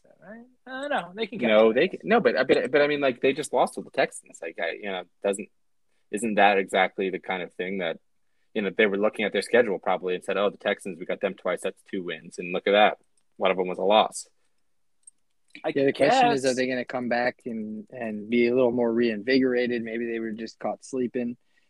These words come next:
Speaker 3: They're like, "Well, we're, we're going up against the Texans. We'll just roll 'em and move on to the next week." Maybe they lost a little focus.
Speaker 2: Yeah.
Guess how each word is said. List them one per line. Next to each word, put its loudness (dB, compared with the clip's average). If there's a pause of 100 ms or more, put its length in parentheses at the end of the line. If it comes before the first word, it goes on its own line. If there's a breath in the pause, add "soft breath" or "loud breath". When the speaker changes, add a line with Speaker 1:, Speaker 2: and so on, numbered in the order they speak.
(120)
Speaker 3:
They're -8
like, -4
"Well, 0
we're, -6
we're -6
going -2
up -4
against -2
the -8
Texans. -4
We'll -10
just -12
roll 0 (160)
'em -16
and -8
move -4
on -4
to -8
the -4
next -6
week." -4 (100)
Maybe -8
they -10
lost -4
a -6
little 0
focus. 2 (480)
Speaker 2:
Yeah. 4